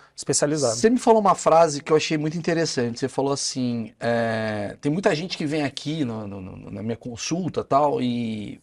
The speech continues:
Speaker 2: fala, "Porra, eu não quero remédio." E eu conheço muita gente que fala assim, "Maluco, eu me, ah, eu vou fumar um ba-, um baseado, pô, porque eu acho que eu tô muito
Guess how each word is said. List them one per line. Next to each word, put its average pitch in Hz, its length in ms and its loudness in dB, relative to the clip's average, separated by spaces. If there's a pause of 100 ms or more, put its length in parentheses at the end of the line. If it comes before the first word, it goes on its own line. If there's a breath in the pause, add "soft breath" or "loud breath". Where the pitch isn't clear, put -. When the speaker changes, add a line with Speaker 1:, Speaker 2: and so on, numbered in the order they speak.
(120)
Speaker 2:
fala, 123 320 0
"Porra, 143 180 -2
eu 147 40 -2
não 151 100 -4
quero 156 180 0
remédio." 127 540 -4 (800 loud breath)
E 127 100 4
eu 147 60 6
conheço 196 300 2
muita 151 480 0
gente 123 300 -4
que - 80 -20
fala 127 140 -2
assim, 120 200 -4
"Maluco, 135 400 2
eu 127 60 0
me, 131 420 2
ah, 165 220 2
eu 123 60 -2
vou 131 100 -6
fumar 139 320 -4
um 135 120 -4
ba-, 120 200 2
um 117 120 -4
baseado, 117 960 0
pô, 117 300 -2
porque - 220 -8
eu 131 60 0
acho 127 120 -4
que - 60 -6
eu 127 40 -8
tô 135 120 -4
muito 135 340 -2